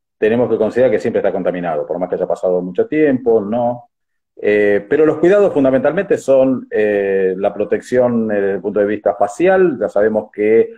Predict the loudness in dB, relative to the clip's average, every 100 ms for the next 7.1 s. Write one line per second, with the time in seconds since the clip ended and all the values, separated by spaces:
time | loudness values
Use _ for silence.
0 | _ -6 -4 -2 0 2 0 -2 -4 -4
1 | -6 -8 -6 -4 -2 -2 -2 0 0 -2
2 | -6 -4 -2 -2 -4 -6 -10 -12 -14 -16
3 | -20 -20 _ _ -14 -12 -8 -8 -8 -10
4 | -10 -2 0 0 0 2 4 4 2 0
5 | 2 2 2 2 0 -2 -2 -2 -4 2
6 | 2 4 4 2 2 -4 -4 -2 0 -2